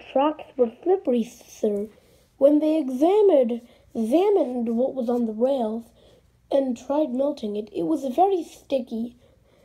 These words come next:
They said it was like," then Percy stared at James. "Milk. Well, James, do you have anything to say?"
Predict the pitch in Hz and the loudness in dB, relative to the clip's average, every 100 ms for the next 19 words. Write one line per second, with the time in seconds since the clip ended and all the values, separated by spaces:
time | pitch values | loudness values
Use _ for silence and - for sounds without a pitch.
0 | _ _ 233 262 - 311 294 240 247 220 | _ _ -2 -2 0 0 2 0 -2 -2
1 | 233 220 247 277 - - _ _ _ _ | -2 0 -2 -6 -18 -20 _ _ _ _
2 | 302 320 226 214 - _ _ - 277 240 | 0 2 0 -6 -16 _ _ -2 0 -2
3 | 233 214 - - 254 214 208 208 220 - | -8 -10 -12 -4 -2 -2 -6 -8 -8 -4
4 | 240 220 220 226 - _ _ _ _ _ | -4 -2 -6 -10 -14 _ _ _ _ _
5 | _ _ _ _ _ _ _ _ _ _ | _ _ _ _ _ _ _ _ _ _
6 | _ 233 233 262 233 208 214 _ _ _ | _ 0 2 2 -2 -4 -10 _ _ _
7 | - - _ _ _ _ _ _ _ _ | -20 -20 _ _ _ _ _ _ _ _
8 | - - _ _ _ _ _ _ - _ | -20 -20 _ _ _ _ _ _ -20 _
9 | 233 233 226 233 220 277 302 381 494 494 | 0 2 2 -2 -2 0 2 2 2 -2
10 | - - _ _ _ _ _ _ _ _ | -16 -20 _ _ _ _ _ _ _ _
11 | - - 240 214 226 226 233 233 233 240 | -20 -18 -10 -4 -2 -2 -2 -4 -4 -4
12 | 240 226 262 269 320 403 | -6 -6 -6 -2 -2 -2